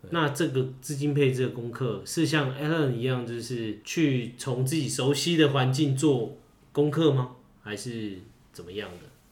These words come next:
Speaker 1: 资金配置哦，我觉得先了解自己吧。
Speaker 2: 先了解。
Speaker 1: 先了解自己。
Speaker 2: 那怎么样是了解自己？
Speaker 1: 你就拿存折起来看你的余额有多少吧。
Speaker 2: 对啊，不是，不是，不是，这，这是，这是正常的。
Speaker 1: 这是正常的啊。
Speaker 2: 这是正常的，但是
Speaker 1: 对。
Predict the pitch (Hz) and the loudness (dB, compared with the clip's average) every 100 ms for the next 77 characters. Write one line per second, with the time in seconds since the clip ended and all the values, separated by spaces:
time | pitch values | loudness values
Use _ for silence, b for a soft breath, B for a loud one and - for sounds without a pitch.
0 | _ _ - 170 160 151 156 120 139 101 | _ _ -12 -4 0 2 2 2 2 0
1 | 85 98 117 120 127 - - _ - - | 0 -2 0 0 0 -6 -20 _ -14 -2
2 | 139 143 120 104 120 87 85 110 101 71 | 0 2 2 2 0 -4 -6 -8 -8 -10
3 | 71 76 - - 160 160 131 131 131 139 | -12 -18 -16 0 4 6 6 6 6 6
4 | 120 113 113 80 160 - 110 101 117 127 | 6 4 2 0 0 0 -2 -4 -4 -4
5 | 113 127 110 92 78 107 95 101 98 - | -4 -6 -6 -8 -12 -10 -8 -8 -10 -6
6 | 110 107 147 127 123 123 120 123 110 101 | -6 0 2 4 4 2 2 2 2 2
7 | 98 101 127 98 95 98 101 98 90 104 | 0 0 0 0 0 -2 0 0 -2 -2
8 | 107 131 85 92 - 185 160 156 143 - | 2 2 0 0 6 8 8 6 2 -2
9 | 170 214 139 180 165 170 135 - 202 196 | 4 6 6 4 4 4 2 0 0 2
10 | 196 190 - 196 180 170 180 131 160 170 | 2 0 -2 -2 -2 0 0 2 2 4
11 | 165 143 113 92 90 185 190 175 131 104 | 4 4 4 0 0 2 4 2 0 -4
12 | 104 147 160 160 131 | -4 -2 0 2 0